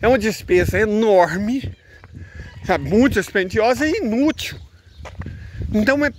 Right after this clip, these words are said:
é, é, você tá fazendo a manutenção de uma coisa que não só não te ajuda, como te prejudica. Forças de autodefesa baseada em guarda naval, guarda de fronteira, mísseis hipersônicos, satélites,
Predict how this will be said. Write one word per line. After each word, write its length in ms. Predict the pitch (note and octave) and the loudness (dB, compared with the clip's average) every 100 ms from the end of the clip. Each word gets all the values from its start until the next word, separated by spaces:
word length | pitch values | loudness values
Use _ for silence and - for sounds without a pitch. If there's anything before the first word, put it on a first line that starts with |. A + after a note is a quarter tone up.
| - | -2
é, 280 | F#3+ A3 G3 | -2 2 0
é, 80 | F#3 | 0
você 240 | G3+ C4+ | -2 -2
tá 200 | B3+ B3+ | 0 -4
fazendo 420 | - - A3+ A3+ | -4 -10 -4 -2
a 40 | G#3+ | -2
manutenção 460 | G#3 G3 G#3 A3+ | -6 -6 -8 -6
de 60 | A#3 | -4
uma 120 | A#3 | -6
coisa 280 | - B3 B3 | 2 2 2
que 140 | - | -4
não 300 | A#3 B3 D4 | -2 0 0
só 260 | B3 - F3+ | -2 0 2
não 140 | F#3+ | 0
te 120 | G3+ G3 | -2 -2
ajuda, 320 | F3 A3 B3 | -2 -4 -4
como 140 | C#4+ | -6
te 80 | - | -2
prejudica. 680 | - D4+ D4 A3+ C4 - - - - - - - - - - - - - - - - | 0 0 -4 -2 -2 -2 -10 -18 -20 -16 -14 -14 -12 -12 -12 -12 -10 -10 -16 -20 -16
Forças 580 | - B3 D4+ C4 G3 | 0 6 6 6 -2
de 80 | F3 | -6
autodefesa 640 | F#3+ F#3+ G3 F3 F#3 D#3 D3+ | -6 -4 -6 -6 -6 -8 -8
baseada 420 | E3 E3+ F3 E3 | -8 -4 -2 -2
em 160 | D3+ - - - - - - - _ - - - - - | -6 -10 -14 -14 -16 -20 -20 -20 _ -20 -20 -20 -18 -2
guarda 360 | F3 G#3 G3+ | 2 2 2
naval, 480 | F#3 D#3+ E3+ F3+ D3 | -6 -6 -4 -2 -2
guarda 340 | C#3+ G3 F#3+ | -2 -2 -2
de 100 | F3+ | -8
fronteira, 440 | - G3 E3+ F3+ D3+ | -8 -8 0 2 2
mísseis 440 | E3+ B3 B3 - | -2 -2 -2 -6
hipersônicos, 720 | A3+ G#3+ F#3+ - F3 C#3 - | -6 -6 -6 -6 -6 -6 -8
satélites, 760 | - G#3+ - G3+ D3+ - - | -8 -10 -6 -2 -2 -2 -8